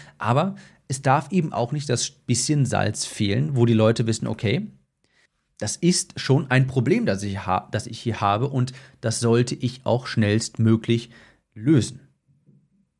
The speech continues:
Also, das sind die drei sehr großen Fehler, die ich in letzter Zeit sehr häufig auch beobachtet habe in den ganzen Werbetexten wie Facebook-Ads, E-Mails, vor allem aber auch Sales-Pages.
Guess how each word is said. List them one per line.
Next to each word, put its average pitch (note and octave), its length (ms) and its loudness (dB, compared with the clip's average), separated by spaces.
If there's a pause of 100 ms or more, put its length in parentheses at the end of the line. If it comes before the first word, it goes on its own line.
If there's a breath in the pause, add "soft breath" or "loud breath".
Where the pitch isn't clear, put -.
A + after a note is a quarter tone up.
(600 soft breath)
Also, B2+ 280 2
das C#3+ 320 0
sind D#3+ 320 0
die C#3 360 0
drei C#3 440 2
sehr C3+ 340 2
großen C#3 420 0
Fehler, D3 280 -2
die A#2+ 160 0
ich A#2 80 -6
in B2 80 -4
letzter A#2+ 200 -4
Zeit A2 280 -4
sehr A2+ 220 -2
häufig C#3+ 300 -4
auch A#2 140 -2
beobachtet C3+ 640 0
habe A#2 240 0
in A#2 80 -4
den A2+ 140 -2
ganzen A2+ 400 -4
Werbetexten A#2+ 800 -4
wie C3 160 -2 (360 loud breath)
Facebook-Ads, - 840 -4
E-Mails, - 540 -6 (140)
vor - 220 -6
allem F3 220 2
aber C3 140 0
auch C3 120 0
Sales-Pages. - 1000 -2